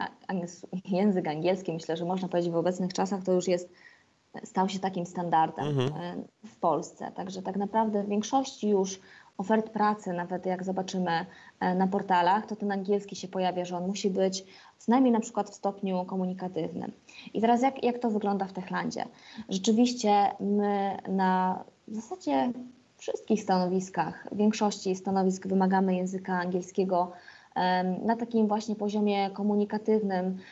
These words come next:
Speaker 1: e, mogę powiedzieć na przykład w skali takim na poziomie B dwa. To jest tak, że no właśnie, jeśli jesteśmy w developmencie, w projekcie, no to,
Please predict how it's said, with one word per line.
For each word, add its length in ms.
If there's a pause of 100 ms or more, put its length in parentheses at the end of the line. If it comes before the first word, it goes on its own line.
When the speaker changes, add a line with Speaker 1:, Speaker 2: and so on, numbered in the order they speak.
(200)
Speaker 1:
e, 300
mogę 200
powiedzieć 300
na 80
przykład 240
w 40
skali 320
takim 340
na 100
poziomie 380
B 120
dwa. 400 (720)
To 80
jest 160
tak, 200
że 340 (120)
no 100
właśnie, 520 (200)
jeśli 240
jesteśmy 380
w 80
developmencie, 760
w 100
projekcie, 400
no 140
to, 140